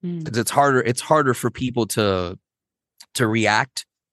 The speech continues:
Speaker 2: when, when they first wake up, right? So what ended up happening is in Iraq, uh, the same way how in the States things are divided through counties, right?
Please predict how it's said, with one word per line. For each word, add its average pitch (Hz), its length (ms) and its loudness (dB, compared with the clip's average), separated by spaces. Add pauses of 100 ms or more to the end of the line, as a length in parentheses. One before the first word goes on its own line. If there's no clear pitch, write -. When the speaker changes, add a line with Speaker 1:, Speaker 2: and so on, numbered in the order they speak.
(220)
Speaker 2:
when, 104 400 2
when 110 140 0
they 101 120 0
first 113 340 0
wake 107 220 -2
up, - 200 -6 (160)
right? 104 320 0 (1400)
So 143 580 4 (1300)
what 131 160 2
ended 170 180 4
up 156 80 0
happening 143 380 0
is 117 220 -2
in 135 160 -2
Iraq, 147 520 2 (260)
uh, 110 300 2
the 110 100 -2
same 139 280 2
way 131 100 4
how 123 160 4
in 113 120 -2
the 110 60 -4
States 123 420 0
things 117 220 0
are 117 80 2
divided 110 400 0
through 107 140 -6
counties, 131 640 -2
right? 113 300 0